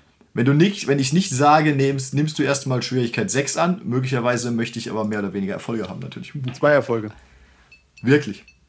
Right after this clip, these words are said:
Speaker 2: Ja.
Speaker 1: Okay.
Speaker 2: Kannst gerne
Speaker 1: Dann
Speaker 2: in
Speaker 1: bist
Speaker 2: unseren
Speaker 1: du
Speaker 2: Raum
Speaker 1: dir
Speaker 2: kommen.
Speaker 1: <laughs> Ist okay. Ich glaub dir das. Dann bist du dir relativ sicher, nicht ganz, aber du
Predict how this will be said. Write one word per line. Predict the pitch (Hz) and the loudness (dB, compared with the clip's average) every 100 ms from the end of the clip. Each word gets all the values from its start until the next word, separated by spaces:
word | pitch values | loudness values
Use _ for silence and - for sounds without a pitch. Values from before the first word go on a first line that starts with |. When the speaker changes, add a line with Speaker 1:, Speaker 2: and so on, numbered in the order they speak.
| - _ _ - - - | -20 _ _ -20 -20 -14
Speaker 2:
Ja. | 131 143 - | -8 -8 -4
Speaker 1:
Okay. | 113 113 - _ - | -4 -4 -6 _ -10
Speaker 2:
Kannst | 123 - | -8 0
gerne | 139 147 | 4 6
Speaker 1:
Dann | |
Speaker 2:
in | |
Speaker 1:
bist | 156 156 | 6 6
Speaker 2:
unseren | 156 | 6
Speaker 1:
du | |
Speaker 2:
Raum | 147 | 6
Speaker 1:
dir | 147 | 6
Speaker 2:
kommen. | 139 120 - _ _ _ _ _ _ 107 - - - | 4 0 -8 _ _ _ _ _ _ -12 -12 -14 -6
Speaker 1:
<laughs> | |
Ist | 117 107 | -4 -4
okay. | 110 104 104 _ _ _ - - - _ - | -2 -4 -6 _ _ _ -10 -10 -10 _ -16
Ich | - | -6
glaub | 110 101 | -2 -2
dir | |
das. | 104 - | -2 0
Dann | - 147 | 4 6
bist | 160 175 | 6 4
du | 170 | 4
dir | 165 | 4
relativ | 135 151 160 147 131 | 6 6 6 4 2
sicher, | 165 294 262 | 0 2 0
nicht | 139 135 - | 0 -2 -2
ganz, | 107 120 180 - | -2 0 2 0
aber | - 131 | 2 2
du | 120 | 2